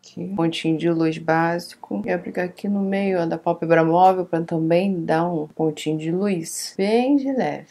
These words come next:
Máscara, eu vou aplicar essa aqui. Cílios postiços Ultra Black H D do Boticário.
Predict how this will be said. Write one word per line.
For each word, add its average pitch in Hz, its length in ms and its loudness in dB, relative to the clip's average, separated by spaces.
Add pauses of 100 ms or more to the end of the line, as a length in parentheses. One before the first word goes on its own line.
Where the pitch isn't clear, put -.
Máscara, 165 400 2
eu 160 40 2
vou 160 100 6
aplicar 156 400 4
essa 151 160 -4
aqui. - 240 -8
Cílios 151 400 -4
postiços - 760 -4
Ultra 185 480 -2
Black 151 440 2
H 151 220 -2
D 147 280 0
do 180 100 -4
Boticário. 175 880 -4